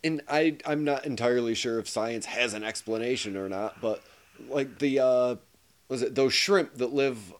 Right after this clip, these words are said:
in, like, the deep ocean that can snap their claws shut so fast that it creates a sonic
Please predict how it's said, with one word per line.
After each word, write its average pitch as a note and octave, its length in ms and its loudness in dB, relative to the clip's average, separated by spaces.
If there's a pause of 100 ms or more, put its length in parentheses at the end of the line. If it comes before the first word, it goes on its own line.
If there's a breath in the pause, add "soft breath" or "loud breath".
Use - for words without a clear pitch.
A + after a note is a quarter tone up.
(380)
in, B2+ 180 -4
like, A#2 240 -2
the B2+ 80 0
deep C#3+ 320 4
ocean C3 340 2
that G2 140 -6
can F#2+ 140 -8
snap D3 580 2
their C3+ 240 0
claws B2+ 440 2
shut G#2+ 320 -2
so D3 280 4
fast B2+ 480 2
that A2 80 -2
it G2 100 -4
creates A#2 380 -4
a G#2+ 80 -2
sonic A2+ 380 -4